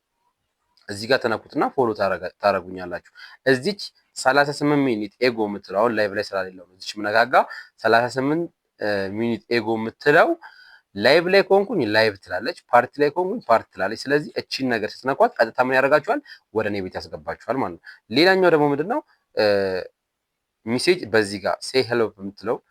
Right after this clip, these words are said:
እዚች ጋር ትነኩና ለእኔ ሜሴጅ እዚህ ጋር ማስቀመጥ ትችላላችሁ። ለምሳሌ ሄሎ ማለት ትችላላችሁ፣ ወይም ደግሞ፣ እ፣ ኤጀንሲ ነህ፣ ኤጀንሲ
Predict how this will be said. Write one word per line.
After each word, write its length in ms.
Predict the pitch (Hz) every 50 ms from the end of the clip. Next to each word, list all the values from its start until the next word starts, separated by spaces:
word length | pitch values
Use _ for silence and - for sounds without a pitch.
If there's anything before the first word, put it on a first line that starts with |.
| _ _ _ -
እዚች 140 | 98 - -
ጋር 140 | - 110 98
ትነኩና 440 | - - 104 104 - - 104 110 139 185 285 - _ _ _ _ _ _ _ -
ለእኔ 200 | 101 104 104 127 175 226
ሜሴጅ 280 | 151 113 - 131 107 95
እዚህ 180 | 95 92 98
ጋር 120 | 92 101 95
ማስቀመጥ 420 | 92 85 - - 101 98 123 143
ትችላላችሁ። 600 | - - - 82 80 80 78 80 80 _ _ _ _
ለምሳሌ 380 | _ 87 85 - - - 87 113 147 - _ _ _ _ _ _ _ _ -
ሄሎ 120 | 92 90 98 98
ማለት 240 | 92 92 87 87 85
ትችላላችሁ፣ 600 | - - - - 85 82 82 85 85 - - 143 165 196
ወይም 220 | 135 98 92 85 90
ደግሞ፣ 180 | 92 92 113 147 - - _ _ - - - - _ _ _ _ _ _ _ -
እ፣ 80 | 92 92 92 90 87 80 _ -
ኤጀንሲ 360 | 113 104 104 104 95 - - - 92 87 85
ነህ፣ 160 | 82 82 - _ - -
ኤጀንሲ 1600 | 98 95 92 85 80 87 101 101 110 135 170 185 _ _ _ _ _ _ _ _ _ _ _ _ _ _ _ _ - - -